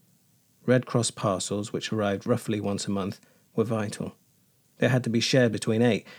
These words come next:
but you got a bit of butter, a bit of jam, a biscuit and clim, a Canadian milk powder.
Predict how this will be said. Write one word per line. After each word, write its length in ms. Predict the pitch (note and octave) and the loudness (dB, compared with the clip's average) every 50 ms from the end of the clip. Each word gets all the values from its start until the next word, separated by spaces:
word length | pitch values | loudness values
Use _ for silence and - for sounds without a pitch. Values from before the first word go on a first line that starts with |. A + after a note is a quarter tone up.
| - _ - | -18 _ -4
but 120 | - - | -4 -2
you 80 | - D3 | 0 2
got 140 | E3+ - | 2 0
a 40 | - | 2
bit 140 | D3 A#2+ G2+ | 0 -2 -2
of 120 | F#2+ - | -2 -2
butter, 420 | - G#2+ - - - A#2+ C3 C3 - - | -2 -4 -2 0 0 0 0 -2 -2 -4
a 40 | A#2+ | -2
bit 140 | A2 - - | -2 -2 -4
of 80 | - | -6
jam, 400 | - - A2+ A2+ A#2 A#2 A#2 A#2+ | -6 -2 0 2 2 2 2 0
a 60 | A2+ | 0
biscuit 460 | - - A#2 A2+ - - - A#2+ G#2 - | -2 -4 -4 -2 -2 -4 -4 -4 -4 -4
and 180 | G#2+ G2+ - | -6 -8 -8
clim, 420 | - - D3 C#3+ A2+ F#2+ F2+ F2 - _ _ _ _ _ _ _ _ - | -6 -2 0 0 0 0 -2 -6 -8 _ _ _ _ _ _ _ _ -8
a 80 | D3 | -8
Canadian 580 | - - B2 A#2+ A#2+ A#2+ A#2+ B2 A#2 A#2 A2+ A#2 | -2 0 2 4 4 4 2 2 4 4 4 4
milk 240 | C3 C3 G#2+ - - | 4 2 0 -4 -10
powder. 380 | - F#2 F#2 F#2 - - - | -10 -8 -6 -6 -6 -8 -10